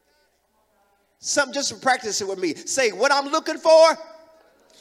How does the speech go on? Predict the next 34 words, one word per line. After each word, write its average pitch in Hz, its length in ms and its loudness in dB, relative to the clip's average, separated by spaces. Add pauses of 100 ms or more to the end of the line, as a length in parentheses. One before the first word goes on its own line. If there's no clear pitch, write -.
(260)
I 226 280 4
already 240 200 6
have." 190 340 0 (640)
Say - 180 4
it 262 100 6
one 269 100 4
more 269 100 0
time. 226 260 0
"What 254 120 4
I'm 254 180 4
looking 311 240 -2
for, 320 120 2
I 320 280 6 (880)
already 220 420 2
have." 175 320 -4 (640)
The 208 100 0
reason 294 440 -2
I'm 262 120 0
not 240 220 -2
preaching 285 400 -6
and 214 80 -6
I'm 208 100 -6
not 214 220 -4
running 269 240 -4
right 254 240 -4
now 254 240 -2
is 214 160 -6
because 220 340 -4
some 302 360 -4
of 277 180 -2
you 247 140 -4
are 208 100 0
too 277 260 -6
churched. - 600 -2